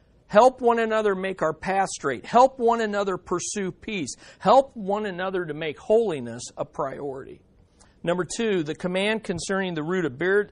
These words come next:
bitterness is a community responsibility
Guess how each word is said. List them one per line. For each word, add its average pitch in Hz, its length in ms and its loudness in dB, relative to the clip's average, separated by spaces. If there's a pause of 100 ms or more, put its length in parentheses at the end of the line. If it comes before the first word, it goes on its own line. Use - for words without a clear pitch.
bitterness 156 640 -2 (440)
is 165 280 0
a 165 240 0
community 151 1080 -4
responsibility 143 1300 -2